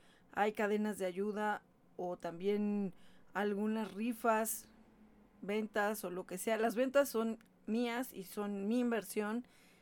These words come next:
con la cual yo mantengo a los Frey y puedo seguir alimentándolos, eh, también el darle los tratamientos a mis señoras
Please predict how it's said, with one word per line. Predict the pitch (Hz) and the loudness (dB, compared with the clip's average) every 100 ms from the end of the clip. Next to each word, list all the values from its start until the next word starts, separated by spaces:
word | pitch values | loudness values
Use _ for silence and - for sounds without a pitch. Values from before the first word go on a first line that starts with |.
| - - | -20 -10
con | - 196 | -2 0
la | 190 | 0
cual | - 208 214 226 | 2 4 4 2
yo | 185 202 | 2 0
mantengo | 202 185 - 202 196 196 190 - _ | 0 -4 -2 -2 0 0 -2 -8 _
a | - | 0
los | 214 190 | 0 0
Frey | - 190 208 277 _ - _ _ - | -4 -4 -4 -6 _ -20 _ _ -18
y | 180 175 | -14 -12
puedo | - 185 185 | -6 -4 -4
seguir | 190 175 170 196 170 - | -6 -8 -2 0 -2 -6
alimentándolos, | 185 175 180 185 170 226 226 233 233 247 269 - _ _ _ _ _ _ _ - | -6 -6 -6 -8 -4 -2 2 2 2 0 -4 -10 _ _ _ _ _ _ _ -10
eh, | 190 180 170 | -8 -6 -8
también | 170 175 202 | -8 -4 -2
el | 214 196 185 175 - - - - | 0 0 0 -4 -10 -20 -20 -2
darle | 214 233 233 | 2 4 2
los | 202 | 0
tratamientos | - 185 185 196 214 208 208 196 | -4 -4 -2 -2 -2 -4 -6 -4
a | 170 170 | -6 -6
mis | 175 175 180 214 | -10 -12 -14 -14
señoras | - 180 170 208 233 302 - | -12 -8 -6 -4 0 -2 -2